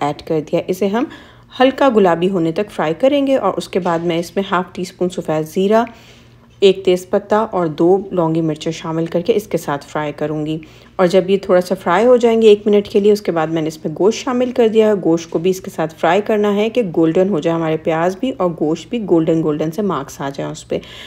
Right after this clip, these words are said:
फिर मैंने इसमें दो लार्ज साइज़ के टमाटर लिए थे और उसे मैंने अच्छे तरीके से ब्लेंड करके शामिल किया है, आप चाहें तो काट के भी डाल सकती हैं। इसके बाद जो बेहतरीन सा पुलाव का मसाला हमने तैयार किया था वो इसमें शामिल कर देंगे और पुलाव का मसाला शामिल करने के बाद आपने बहुत अच्छे तरीके से भुनाई करनी है गोश्त की,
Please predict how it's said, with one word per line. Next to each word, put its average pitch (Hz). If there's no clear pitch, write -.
फिर 269
मैंने 233
इसमें 208
दो 202
लार्ज 185
साइज़ 208
के 233
टमाटर 190
लिए 220
थे 220
और 196
उसे 185
मैंने 185
अच्छे 240
तरीके 190
से 226
ब्लेंड 190
करके 185
शामिल 190
किया 208
है, 226
आप 165
चाहें 196
तो 247
काट 165
के -
भी 165
डाल 170
सकती 226
हैं। 277
इसके 262
बाद 254
जो 269
बेहतरीन 240
सा 277
पुलाव 220
का 220
मसाला 202
हमने 226
तैयार 208
किया 196
था 208
वो 175
इसमें 180
शामिल 202
कर 214
देंगे 214
और -
पुलाव 180
का 185
मसाला 185
शामिल 226
करने 190
के 196
बाद 185
आपने 190
बहुत 190
अच्छे 240
तरीके 202
से 208
भुनाई 190
करनी 220
है 202
गोश्त 180
की, 202